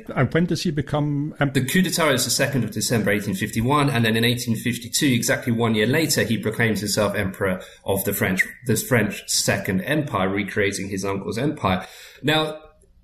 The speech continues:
Speaker 2: what he's done there is, on the ashes of a republic, he's founded a monarchy, an empire. So empire here, it, it doesn't refer to the overseas French empire. It refers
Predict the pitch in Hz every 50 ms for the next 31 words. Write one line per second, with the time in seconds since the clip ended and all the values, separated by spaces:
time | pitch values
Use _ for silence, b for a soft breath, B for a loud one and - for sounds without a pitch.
0 | _ - - 202 190 196 - - 117 156 139 139 135 135 127 156 208 190 120 90
1 | 80 107 127 139 127 127 127 127 - - - 135 131 135 131 135 165 170 - 180
2 | 139 - 123 104 104 95 98 95 95 107 98 95 101 98 - - 120 120 - 131
3 | 120 117 113 120 127 127 151 202 220 - - - - - 107 120 135 165 180 -
4 | - 92 82 82 - - - 123 117 123 139 160 151 - - 120 110 107 208 -
5 | 139 139 127 110 98 92 - - 113 120 113 110 - - - - - 104 - 123
6 | 127 123 131 113 95 104 101 98 107 101 98 95 92 - 104 98 92 98 101 101
7 | 95 95 95 - 120 127 139 131 - - 117 113 110 110 - 101 92 92 - -
8 | 78 82 85 85 92 98 - - 101 - - 107 95 92 -